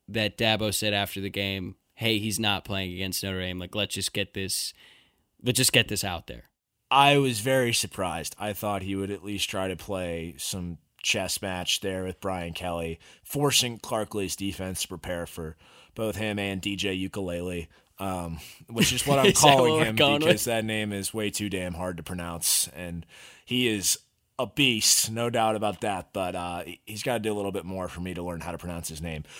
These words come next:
Speaker 2: But anyways.
Speaker 1: He needs to have a normal, like, a name that, you know, is phonetically proper, you know, like Wojak,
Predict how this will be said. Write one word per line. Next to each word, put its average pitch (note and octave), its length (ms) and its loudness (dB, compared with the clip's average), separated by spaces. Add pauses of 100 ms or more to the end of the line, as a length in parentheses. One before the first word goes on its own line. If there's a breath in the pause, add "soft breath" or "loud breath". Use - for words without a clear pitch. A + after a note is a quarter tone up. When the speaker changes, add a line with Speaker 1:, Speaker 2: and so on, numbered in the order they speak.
(120 loud breath)
Speaker 2:
But D#3 100 4
anyways. B2+ 480 6
Speaker 1:
He C#3+ 140 -2
needs D#3+ 220 2
to A#2 80 0
have A2 260 2
a F#2+ 220 0
normal, A2 600 0 (240)
like, G#2+ 140 -2
a A2 80 2
name A2+ 320 2
that, G#2+ 200 -2 (100)
you A2 100 -4
know, F#2+ 140 -4
is G#2 120 -4
phonetically G#2+ 540 0
proper, G2 400 -2
you F#2 120 -4
know, F#2 100 -4
like F#2+ 140 -6
Wojak, G2 600 -2